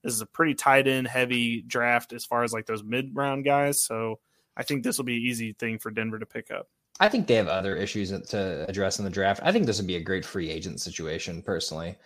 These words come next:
Speaker 2: Um, there's, and I'm not talking the, the number one. They're not gonna get Zach Ertz. They're not gonna get Gronk if Gronk's still playing. I don't even know. But, I mean, they could grab, like, a,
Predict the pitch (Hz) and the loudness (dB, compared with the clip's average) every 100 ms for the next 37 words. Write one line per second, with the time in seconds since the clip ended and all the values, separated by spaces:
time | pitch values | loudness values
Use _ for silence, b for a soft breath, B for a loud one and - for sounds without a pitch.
0 | b b 98 101 87 82 69 - 135 135 | b b 0 2 0 -4 -8 2 6 6
1 | - - - 165 185 170 - 131 120 113 | 2 -4 6 10 10 10 10 6 6 2
2 | 110 107 95 113 107 101 95 95 104 110 | 4 4 2 2 2 2 2 0 0 0
3 | 101 98 87 87 87 87 90 - 101 95 | 2 -2 0 -2 -2 -6 -6 -4 -4 -2
4 | 92 82 - 85 90 - - - - 87 | -4 -4 -2 -2 -2 -6 -14 -6 -4 -4
5 | - 82 80 87 82 82 82 80 82 85 | -8 -8 -6 -8 -6 -8 -8 -8 -8 -6
6 | 87 90 90 - b b b 110 107 107 | -4 -4 -4 -6 b b b -2 2 4
7 | 139 139 101 104 104 101 101 95 98 90 | 4 2 2 4 4 4 2 0 -2 -2
8 | 90 | -2